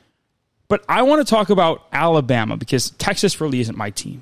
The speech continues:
I, I, that's, that's more Bobby's team, and I, you know, if he were here, we would have gone into a whole long spiel about it, but he's not. And so I wanna talk about Alabama and, and the problem that they have. And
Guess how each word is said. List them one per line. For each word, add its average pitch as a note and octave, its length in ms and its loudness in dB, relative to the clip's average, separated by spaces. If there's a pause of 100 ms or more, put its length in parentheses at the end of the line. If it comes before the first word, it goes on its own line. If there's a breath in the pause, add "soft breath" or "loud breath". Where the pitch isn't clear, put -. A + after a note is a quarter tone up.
I, B2+ 80 -6
I, B2 260 -2
that's, B2+ 300 -2
that's C3 220 0
more C3 120 2
Bobby's A2 320 0
team, A2+ 180 -2
and A2 80 0
I, A2 140 -2 (540 loud breath)
you A#2+ 80 -2
know, A2+ 100 2
if G#2+ 100 0
he D#3+ 120 2
were C3+ 140 0
here, A#2 440 0
we A#2+ 100 -2
would B2+ 140 4
have A#2+ 60 0
gone B2+ 160 2
into A#2 260 -4
a - 20 -2
whole B2+ 220 -2
long A2+ 180 0
spiel - 300 -2
about A2 180 -6
it, A#2 80 -8
but - 140 -8
he's B2 240 -6
not. B2 260 0 (600 loud breath)
And D3 120 2
so D3 220 0 (340)
I E3+ 100 2
wanna B3+ 160 2
talk G#3+ 140 2
about E3 200 -2
Alabama A2+ 640 -2
and, A#2+ 180 0
and A#2+ 340 2
the C3 100 2
problem D3 480 0
that A2+ 180 -2
they A2+ 180 0
have. - 400 -10
And A#2 180 -4